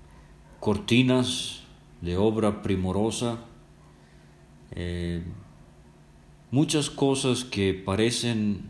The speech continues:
a primera vista demasiado difíciles, muy complicadas. Y hemos visto cómo Dios instruye acerca de las vestimentas para los sacerdotes y entonces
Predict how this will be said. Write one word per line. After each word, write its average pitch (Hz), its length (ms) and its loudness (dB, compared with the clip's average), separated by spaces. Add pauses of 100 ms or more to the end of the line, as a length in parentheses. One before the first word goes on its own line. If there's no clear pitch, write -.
(520)
a 82 600 -4
primera 107 380 0
vista 110 420 0
demasiado 104 680 0
difíciles, 92 840 -4
muy 104 200 -2
complicadas. 92 1000 -4 (1600)
Y 92 140 -2
hemos 110 280 0
visto 113 480 0
cómo 101 720 0 (600)
Dios 101 520 0
instruye 113 580 0
acerca 104 540 0
de 92 180 0
las 87 240 -4
vestimentas 95 880 -2
para 87 280 -4
los 82 220 -4
sacerdotes 87 960 -4
y 82 60 -6
entonces 95 800 -4